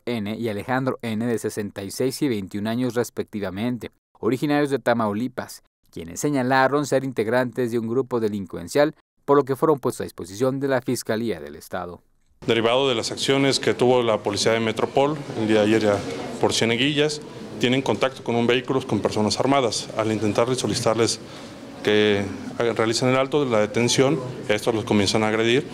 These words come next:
Speaker 2: y de ahí se comienza una persecución. De, de, derivado de este resultado, hay una, hay dos personas detenidas por armas de fuego, están siendo investigadas por el delito de homicidio calificado en grado de tentativa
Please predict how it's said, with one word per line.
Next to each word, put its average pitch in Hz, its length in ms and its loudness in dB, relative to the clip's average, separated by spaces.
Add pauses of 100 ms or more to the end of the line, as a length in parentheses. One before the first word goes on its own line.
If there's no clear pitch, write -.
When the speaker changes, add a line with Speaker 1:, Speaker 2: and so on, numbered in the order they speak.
(140)
Speaker 2:
y 120 60 2
de 110 120 6
ahí 113 60 2
se - 140 -2
comienza 113 340 0
una 107 140 4
persecución. 127 640 0 (1000)
De, 113 380 2
de, 127 280 2
derivado 131 340 2
de 165 60 -2
este 165 160 -2
resultado, 156 640 2 (460)
hay 120 140 0
una, 113 600 2
hay 113 120 0
dos 127 180 -2
personas 123 380 0
detenidas 139 680 0 (540)
por 104 320 4 (260)
armas 110 260 2
de 107 60 -2
fuego, 139 340 2 (380)
están 110 240 2
siendo 123 200 4
investigadas 120 440 0
por 127 200 0
el 123 60 0
delito 120 280 4
de 131 60 4
homicidio 113 300 0
calificado 127 480 0
en 113 60 0
grado 117 180 4
de 139 60 0
tentativa 135 500 2